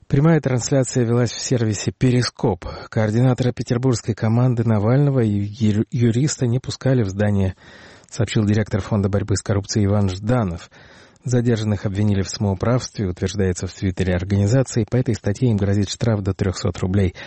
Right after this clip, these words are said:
Восьмого сентября в Санкт-Петербурге запланированы выборы губернатора и муниципальных депутатов.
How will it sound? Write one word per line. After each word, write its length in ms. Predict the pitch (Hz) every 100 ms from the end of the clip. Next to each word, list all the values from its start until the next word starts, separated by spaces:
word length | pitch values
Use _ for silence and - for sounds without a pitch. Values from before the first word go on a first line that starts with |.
| - - - - -
Восьмого 440 | 120 - 143 127 104
сентября 500 | 113 98 101 120 143
в 60 |
Санкт-Петербурге 800 | - 98 101 98 101 127 151 139
запланированы 720 | 117 110 104 117 139 139 127
выборы 360 | 107 123 127 120
губернатора 680 | 104 101 104 117 - 113
и 60 | 98
муниципальных 840 | 113 104 - 104 - 101 104 104
депутатов. 800 | 98 98 95 - 90 85 92 -